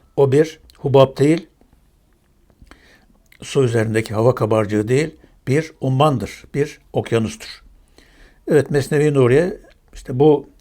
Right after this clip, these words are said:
e, vasıfları taşıyan son derece önemli bir eser. Risale-i Nur'un adeta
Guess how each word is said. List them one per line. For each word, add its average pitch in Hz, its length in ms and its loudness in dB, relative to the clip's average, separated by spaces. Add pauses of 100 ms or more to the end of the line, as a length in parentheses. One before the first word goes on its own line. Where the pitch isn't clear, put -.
(220)
e, - 100 -16
vasıfları 120 640 -4
taşıyan 127 440 -4 (560)
son 135 240 -6
derece 113 240 -2
önemli 123 420 0
bir - 240 -4 (420)
eser. 135 420 -4 (260)
Risale-i 117 400 -4
Nur'un 120 260 -4 (840)
adeta 113 540 -4